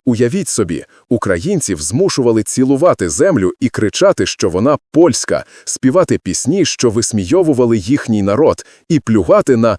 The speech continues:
«собачу матір Україну». Пацифікація супроводжувалася й політичними репресіями. Було заарештовано двадцять три українських послів до польського сейму, яких тримали в брестській в'язниці,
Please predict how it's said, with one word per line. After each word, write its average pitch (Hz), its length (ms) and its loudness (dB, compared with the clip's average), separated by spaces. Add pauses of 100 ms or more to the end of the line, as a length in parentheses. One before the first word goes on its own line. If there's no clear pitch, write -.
«собачу 123 720 0
матір 104 480 0
Україну». 98 720 -2 (380)
Пацифікація 104 840 0
супроводжувалася 131 1040 2
й 110 80 0
політичними 135 800 2
репресіями. 95 800 0 (380)
Було 110 340 2
заарештовано 123 800 2
двадцять 95 560 0
три 170 240 4
українських 120 720 -2
послів 135 460 -4
до 117 140 4
польського 113 540 2
сейму, 101 460 0 (180)
яких 120 380 0
тримали 131 420 2
в 80 120 -4
брестській 110 480 0
в'язниці, 92 640 -2